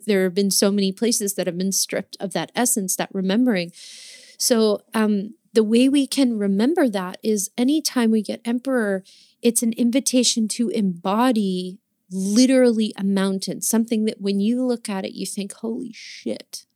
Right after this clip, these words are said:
that is so big and broad, and it's not shrinking for anyone." Like, the size of it is incredible to me. And when we get that invitation from Emperor, it's a little nudge on our shoulder saying,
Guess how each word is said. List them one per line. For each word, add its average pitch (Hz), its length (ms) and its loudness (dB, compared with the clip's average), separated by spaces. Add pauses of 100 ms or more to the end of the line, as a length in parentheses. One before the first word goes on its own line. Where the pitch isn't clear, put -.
(600)
that - 120 -4
is - 120 -4
so 247 760 2 (960)
big 214 640 0 (220)
and 196 300 2 (300)
broad, 196 760 0
and 190 440 0
it's 214 220 -2
not 233 220 -2
shrinking 226 640 -2
for - 260 -6
anyone." 214 500 2
Like, 165 200 -8
the 185 80 -6
size 226 400 0
of 202 100 -2
it 196 140 -2
is 185 280 -4 (400)
incredible 214 680 -2
to - 200 -8
me. 180 260 -4 (460)
And 220 160 6
when 220 320 4 (100)
we 214 140 0
get 240 280 0
that 269 120 2
invitation 226 640 0
from 202 240 -4
Emperor, 247 540 0
it's - 280 -6
a 226 60 -2
little 226 260 4
nudge 220 460 4
on 208 160 -2
our 247 200 -4
shoulder 233 380 0
saying, 208 420 0